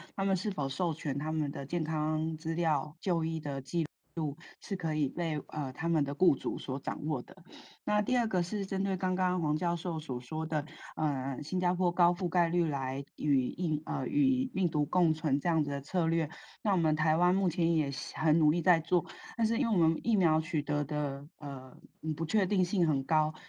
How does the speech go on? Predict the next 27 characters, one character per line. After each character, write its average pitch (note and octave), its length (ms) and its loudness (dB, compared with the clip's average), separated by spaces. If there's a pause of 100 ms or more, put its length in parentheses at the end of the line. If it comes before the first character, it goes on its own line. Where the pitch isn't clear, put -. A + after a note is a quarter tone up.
(120)
所 A3 200 0
以 A3+ 100 2
我 F3+ 100 6
们 D#3+ 180 6
现 F#3+ 220 0
在， F3+ 380 4 (160)
呃， E3 160 -2
国 E3 200 2
内 F#3+ 240 2
也 D3 180 -2
在 F3 260 4
做 E3+ 240 2
了 E3 100 0
一 F3 60 0
些 E3 300 -2
其 D#3 160 -4
他 E3+ 180 0
的 D#3 120 0
监 D3+ 260 0
测 D3+ 400 -4
来 C#3 380 -6
补 - 160 -2
足 C#3 200 -2
这 F3+ 80 -6
个 D#3+ 140 -2
部 F3 220 2
分。 D#3 280 0